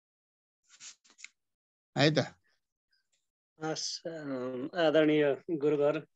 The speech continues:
Speaker 2: प्राध्यापक डाक्टर ऋषिराम पोखरेलज्यूप्रति म हार्दिक आभार व्यक्त गर्दछु। गुरुले अत्यन्त, अम, संक्षिप्त रूपमा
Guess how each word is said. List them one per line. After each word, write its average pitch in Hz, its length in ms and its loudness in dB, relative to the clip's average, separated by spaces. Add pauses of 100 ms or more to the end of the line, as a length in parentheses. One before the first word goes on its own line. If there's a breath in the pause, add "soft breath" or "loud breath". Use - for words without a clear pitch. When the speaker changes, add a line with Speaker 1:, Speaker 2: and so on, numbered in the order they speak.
(640)
Speaker 2:
प्राध्यापक 139 500 2
डाक्टर 131 340 0
ऋषिराम 127 420 -2 (540)
पोखरेलज्यूप्रति 135 920 2
म 139 100 2
हार्दिक 127 380 2
आभार 135 320 4
व्यक्त 127 260 -2
गर्दछु। 131 460 -2 (720)
गुरुले 131 720 0 (500)
अत्यन्त, 139 420 -2
अम, 123 1400 -6
संक्षिप्त - 640 -4
रूपमा 143 400 2